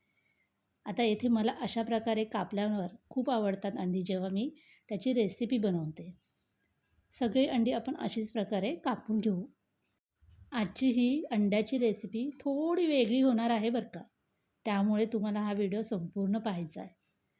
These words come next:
आणि पाहताय तर माझ्या चॅनलला सबस्क्राईब जरूर करा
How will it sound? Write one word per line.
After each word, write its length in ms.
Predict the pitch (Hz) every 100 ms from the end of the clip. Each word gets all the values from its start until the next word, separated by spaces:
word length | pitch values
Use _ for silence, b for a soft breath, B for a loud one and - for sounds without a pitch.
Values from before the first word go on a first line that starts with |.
| _ _
आणि 180 | 208 214
पाहताय 640 | 220 208 190 262 247 175 180 _ _ _
तर 100 | 226
माझ्या 340 | 220 196 202 208
चॅनलला 400 | 208 190 190 226
सबस्क्राईब 500 | 220 160 - 214 214 220
जरूर 240 | 240 311
करा 340 | 311 262 233